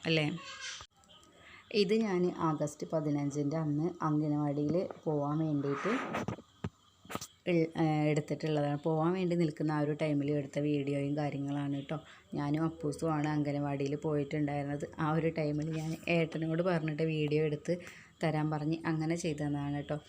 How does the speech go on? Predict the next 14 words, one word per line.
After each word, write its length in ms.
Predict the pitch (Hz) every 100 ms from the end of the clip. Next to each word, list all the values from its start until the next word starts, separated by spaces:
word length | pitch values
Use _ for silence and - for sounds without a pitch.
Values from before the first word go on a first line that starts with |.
| - -
ഏട്ടൻ 260 | 160 156 156
അങ്ങനെ 220 | 175 175
വീഡിയോ 340 | 175 170 156 165
എടുത്ത് 240 | 165 156 165
തരുമൊന്നുമില്ല 600 | 170 156 151 156 143 147
ട്ടോ. 180 | 143 143 151
തന്നിട്ടുണ്ടെന്നുണ്ടെങ്കിൽ, 1120 | 160 151 160 165 185 180 175 180 175 170 165 185 240 - - - - -
ഏ, 140 | - 160 -
അങ്ങനെ 280 | 196 196 220 - -
ശ്രദ്ധിക്കാതെ 800 | 202 185 180 175 196 196 202 202
വീഡിയോ 280 | 156 147
എടുക്കും 260 | 143 143 143
ട്ടോ. 160 | 139 123 -
ആൾ 220 | - 139